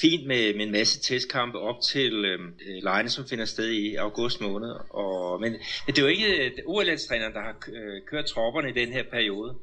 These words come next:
Altså, den brasilianske O L-landstræner, det er jo Carlos Dunga. Men han har jo været fuldt optaget af, øh, A-landsholdet, så det har været hans assistent, øh, øh, Michele, som, som har stået for,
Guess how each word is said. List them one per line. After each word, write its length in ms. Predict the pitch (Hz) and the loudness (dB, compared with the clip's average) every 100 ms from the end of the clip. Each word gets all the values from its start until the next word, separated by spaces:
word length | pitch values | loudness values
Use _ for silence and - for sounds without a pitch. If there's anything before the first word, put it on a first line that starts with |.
| - | -10
Altså, 500 | - 107 101 98 95 | -10 -4 -2 -2 -4
den 100 | 101 | -4
brasilianske 520 | 110 110 123 151 - | -2 0 2 2 2
O 120 | 160 151 | 0 0
L-landstræner, 760 | 143 143 - 131 127 120 113 | -2 -6 -2 0 0 -2 -2
det 160 | 110 156 | 0 0
er 40 | |
jo 360 | 160 131 113 104 - | 0 -2 -4 -6 -2
Carlos 340 | 104 101 - | 0 0 -2
Dunga. 340 | - 117 131 131 - - - - | -2 -4 -4 -6 -10 -18 -20 -8
Men 80 | 110 | -2
han 100 | 120 | 2
har 140 | 156 147 | 4 2
jo 60 | |
været 180 | 123 113 - | 2 -2 -4
fuldt 160 | 131 | -4
optaget 420 | 107 107 - 123 | -4 -2 -2 -2
af, 300 | 113 - 98 92 90 - - | -2 -2 -2 -2 -6 -16 -10
øh, 120 | 92 82 123 123 | -6 0 0 2
A-landsholdet, 600 | 139 135 127 101 90 95 | 0 0 0 -4 -6 -10
så 100 | 107 | -6
det 120 | 113 | -2
har 120 | 113 | 0
været 280 | 110 107 107 | 2 2 2
hans 200 | 110 104 | -2 -4
assistent, 600 | 107 110 101 - 139 147 | -4 -2 -2 2 2 2
øh, 300 | 123 110 95 90 - - - - - - | 2 2 0 -4 -12 -20 -20 -20 -20 -12
øh, 560 | 101 95 87 87 85 | -8 -4 -4 -2 -4
Michele, 640 | 104 110 120 113 123 143 - | -6 -2 4 4 4 0 -2
som, 360 | 117 107 101 | -2 -2 -2
som 200 | 98 107 | -2 -4
har 80 | 104 | -6
stået 260 | - 120 | -4 -4
for, 60 | 120 | -4